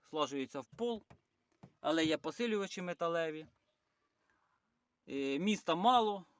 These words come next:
якщо розложити сідушки для задніх пасажирів, треба здвигати все, всі сідушки вперед, і всім буде незручно. Але їхати можливо, але не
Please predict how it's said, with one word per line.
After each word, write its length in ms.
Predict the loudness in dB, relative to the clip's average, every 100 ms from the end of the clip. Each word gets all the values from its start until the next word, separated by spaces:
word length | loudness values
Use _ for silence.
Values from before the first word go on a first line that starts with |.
| -6
якщо 340 | -4 -4 -2
розложити 460 | -2 -2 -4 -6 -8
сідушки 480 | -10 -10 -10 -8 -4
для 140 | -2
задніх 300 | -2 -2 -6
пасажирів, 560 | -8 -8 -8 -6 -4 -4
треба 280 | 0 -2 -2 _ _ -14
здвигати 560 | -2 2 4 4 2
все, 420 | -8 -2 0 0 -2 _ _ _ _
всі 160 | -14
сідушки 440 | -10 -6 -6 -8 -12
вперед, 420 | -6 2 4 2 _ _ _ _ _ _ _ _
і 100 | -10
всім 240 | -4 -2
буде 200 | 0 0
незручно. 540 | 0 -2 -4 -6 -4 0
Але 180 | 0 0
їхати 420 | -2 -4 -4 -4
можливо, 460 | -4 -4 -4 -2 0
але 200 | 0 0
не 160 | -4